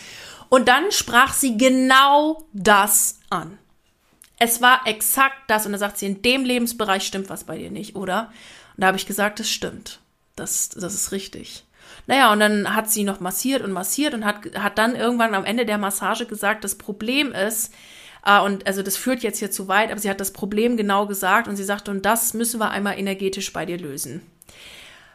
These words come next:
Ich bin da raus, Leute, ich dachte, ich fall gleich rückwärts vom Stuhl.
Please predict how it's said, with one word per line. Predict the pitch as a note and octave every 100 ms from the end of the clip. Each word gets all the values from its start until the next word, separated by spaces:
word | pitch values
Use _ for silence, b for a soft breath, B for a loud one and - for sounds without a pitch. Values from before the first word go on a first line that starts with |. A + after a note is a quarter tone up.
| B B _ _ _ _ _ _ _
Ich | A#3+ A#3+
bin | C4
da | A#3+
raus, | A3 G#3+ B3
Leute, | B3+ B3+ B3+
ich | G3
dachte, | A3+ A3+ A#3
ich | G#3
fall | - G#3
gleich | G3+ G3+
rückwärts | - F#3+ F#3+ F#3+
vom | - F#3+
Stuhl. | - F#3+ A3 E4+